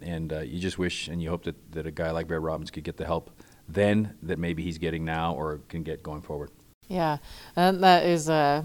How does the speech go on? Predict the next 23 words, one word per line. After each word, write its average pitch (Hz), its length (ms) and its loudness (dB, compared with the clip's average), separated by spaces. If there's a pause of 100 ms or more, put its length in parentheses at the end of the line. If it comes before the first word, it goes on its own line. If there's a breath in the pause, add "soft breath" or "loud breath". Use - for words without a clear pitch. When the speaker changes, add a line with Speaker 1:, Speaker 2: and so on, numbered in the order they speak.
(120)
Speaker 2:
it 165 100 0
was 165 180 -2
a 160 40 -6
crazy 190 380 4
story. 156 380 4
I - 20 6
remember 156 380 0
hearing 151 380 -2
all 156 120 -4
the 147 100 -10
things 147 280 -6
that 151 140 -4
had 147 140 -4
happened 143 480 -2
and 135 240 -6 (300 loud breath)
how 160 140 4
they 147 140 2
found 147 300 0
him, 143 220 0
and 135 320 -4
just, - 260 -6
like, 123 260 -2
he 156 260 -6